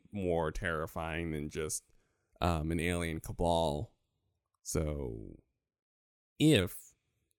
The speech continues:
you're ever feeling froggy, playing through the original Prey would actually be a lot of fun. I think you might actually enjoy it. So you might actually wanna give it. In fact, if you're listening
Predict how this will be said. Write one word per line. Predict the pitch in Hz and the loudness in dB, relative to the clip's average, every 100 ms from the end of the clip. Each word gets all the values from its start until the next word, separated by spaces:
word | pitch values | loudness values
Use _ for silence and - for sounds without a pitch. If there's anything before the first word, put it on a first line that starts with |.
| _ - | _ 2
you're | 117 | 4
ever | 104 92 | 6 4
feeling | 107 92 73 | -2 -4 -4
froggy, | 101 95 82 76 | 0 0 -2 -6
playing | - 92 85 | -4 -4 -4
through | 95 | -6
the | 76 78 | -6 -4
original | 76 76 71 | -2 -4 -6
Prey | - 73 | -8 -10
would | 64 | -8
actually | 76 73 85 | -8 -8 -8
be | 65 | -6
a | 67 | -6
lot | 67 73 | -6 -8
of | |
fun. | - 90 85 120 | -10 -10 -8 -6
I | 117 | 0
think | 143 | 2
you | 131 | 2
might | 117 107 | 2 4
actually | 95 - 95 | 2 0 -2
enjoy | 85 80 82 87 | -2 -6 -2 0
it. | 101 - - _ _ _ _ _ _ _ _ _ _ _ | 0 -2 -20 _ _ _ _ _ _ _ _ _ _ _
So | - - | -12 -8
you | |
might | 76 69 60 | -8 -8 -10
actually | - - - | -16 -18 -16
wanna | - - | -16 -16
give | - | -12
it. | - | -6
In | 117 | 2
fact, | 135 160 - | 6 6 4
if | 151 | 2
you're | 151 | 4
listening | 156 214 247 285 143 98 | 8 8 8 4 2 0